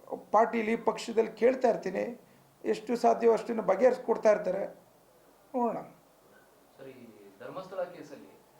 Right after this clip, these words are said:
Speaker 2: ಈ ಇಡೀ ಪ್ರಕರಣವನ್ನ ಎನ್ ಐ ಗೆ ವಹಿಸ್ಬೇಕು ಅಂತ ಹೇಳಿ ಬಿ ಜೆ ಪಿ ಆಗ್ರಹಿಸ್ತಾ ಇದೆ. ಈ ಸಂದರ್ಭದಲ್ಲಿ ಎಸ್ ಐ ಟಿ ಮಾಡಿರೋ ಸಂದರ್ಭದಲ್ಲಿ, ಎಲ್ಲ ಬಹಿರಂಗ ಆಗ್ತಿರೋ ಸಂದರ್ಭದಲ್ಲಿ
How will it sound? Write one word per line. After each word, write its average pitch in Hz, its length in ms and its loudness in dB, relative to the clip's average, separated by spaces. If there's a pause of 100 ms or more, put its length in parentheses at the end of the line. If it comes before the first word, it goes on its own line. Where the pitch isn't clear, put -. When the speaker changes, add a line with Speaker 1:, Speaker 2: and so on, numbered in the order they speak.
(300)
Speaker 2:
ಈ 123 280 -20
ಇಡೀ 160 140 -16
ಪ್ರಕರಣವನ್ನ 175 640 -12
ಎನ್ 139 180 -12
ಐ 180 120 -10
ಗೆ 175 100 -14
ವಹಿಸ್ಬೇಕು 143 680 -16
ಅಂತ 120 140 -20
ಹೇಳಿ 147 140 -20
ಬಿ 139 60 -18
ಜೆ 123 200 -20
ಪಿ 120 500 -20 (100)
ಆಗ್ರಹಿಸ್ತಾ 117 460 -20
ಇದೆ. - 840 -20
ಈ 208 40 -14
ಸಂದರ್ಭದಲ್ಲಿ 185 480 -12
ಎಸ್ - 180 -12
ಐ - 20 -8
ಟಿ 170 140 -14
ಮಾಡಿರೋ 151 280 -14
ಸಂದರ್ಭದಲ್ಲಿ, 123 640 -18
ಎಲ್ಲ 131 160 -12
ಬಹಿರಂಗ 139 400 -14
ಆಗ್ತಿರೋ 127 320 -14
ಸಂದರ್ಭದಲ್ಲಿ 110 380 -20